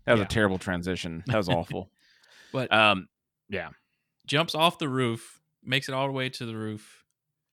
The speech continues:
Speaker 2: Al-, actually, Alan Bradley, is that his character's name?
Speaker 1: Yeah.
Speaker 2: The, the guy played Tron in the last movie?
Speaker 1: Yeah, yeah, yeah. But even before that, Cillian Murphy is in this for two minutes.
Speaker 2: Yeah, dude, for, like, five, yeah, five minutes.
Speaker 1: I wanted
Speaker 2: And
Speaker 1: to see,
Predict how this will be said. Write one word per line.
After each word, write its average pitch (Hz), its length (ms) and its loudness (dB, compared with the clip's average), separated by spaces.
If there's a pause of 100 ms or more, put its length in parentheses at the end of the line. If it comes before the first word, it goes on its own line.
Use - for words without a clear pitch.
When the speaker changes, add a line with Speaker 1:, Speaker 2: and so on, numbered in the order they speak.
(500)
Speaker 2:
Al-, 147 280 0
actually, 147 380 -2
Alan 143 360 0
Bradley, 120 640 0
is 110 180 -8
that 120 160 -2
his 127 100 -4
character's 127 420 -4
name? 135 300 -2 (960)
Speaker 1:
Yeah. 104 240 2 (760)
Speaker 2:
The, - 140 -10 (160)
the 107 80 -10
guy 113 180 0
played 113 300 -4
Tron 113 240 -2
in 110 80 -2
the 107 80 -4
last 110 240 -4
movie? 120 200 -8
Speaker 1:
Yeah, 151 100 2
yeah, 107 260 4 (160)
yeah. 117 120 -4 (280)
But 190 160 6 (100)
even 208 220 4
before 175 280 4
that, 160 260 2 (100)
Cillian 156 480 4
Murphy 92 520 2
is 90 140 -2
in 92 100 0
this 78 200 -6
for - 100 -10
two 92 180 -4
minutes. 80 220 -4
Speaker 2:
Yeah, 240 160 6
dude, 151 300 2
for, 160 100 -2
like, 131 220 2
five, 151 220 -4
yeah, 139 200 0
five 143 300 2
minutes. 127 500 -2
Speaker 1:
I 151 80 6
wanted 294 240 8
Speaker 2:
And 180 60 6
Speaker 1:
to 156 80 10
see, 175 180 4